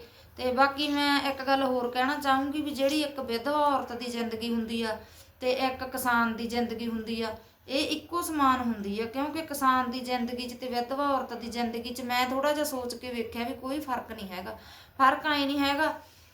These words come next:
ਵਿਧਵਾ ਔਰਤ ਉਸ ਵੇਲੇ ਮਰਨ 'ਤੇ ਮਜਬੂਰ ਹੋ ਜਾਂਦੀ ਆ ਜਦੋਂ ਮਤਲਬ ਕਿ ਸਿਰ 'ਤੇ ਕਰਜ਼ਾ ਚੜ੍ਹ ਜੇ ਤੇ ਜਿਹੜਾ ਉਹਦਾ ਜੀਵਨ ਸਾਥੀ ਹੁੰਦਾ, ਉਹਦਾ ਖੁਸ਼ੀਆਂ ਦਾ ਰਾਜਾ,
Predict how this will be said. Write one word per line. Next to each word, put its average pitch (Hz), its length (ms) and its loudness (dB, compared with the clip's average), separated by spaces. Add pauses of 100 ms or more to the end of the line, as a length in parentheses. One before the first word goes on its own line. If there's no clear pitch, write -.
(320)
ਵਿਧਵਾ 330 500 4
ਔਰਤ 311 300 0
ਉਸ 294 360 -2
ਵੇਲੇ 285 240 2
ਮਰਨ 262 360 4
'ਤੇ 262 80 -2
ਮਜਬੂਰ 269 460 -2
ਹੋ 262 180 -2
ਜਾਂਦੀ 240 380 0
ਆ 285 60 0
ਜਦੋਂ 262 400 0
ਮਤਲਬ 254 440 -2
ਕਿ 269 300 2
ਸਿਰ 254 300 -2
'ਤੇ 247 200 -2
ਕਰਜ਼ਾ 240 400 2
ਚੜ੍ਹ 254 280 2
ਜੇ 302 220 -4 (360)
ਤੇ 269 80 -6
ਜਿਹੜਾ 262 240 0
ਉਹਦਾ 302 160 2
ਜੀਵਨ 254 340 -2
ਸਾਥੀ 247 360 -2
ਹੁੰਦਾ, 247 280 0
ਉਹਦਾ 262 180 0
ਖੁਸ਼ੀਆਂ 240 460 -2
ਦਾ 233 120 2
ਰਾਜਾ, 208 420 0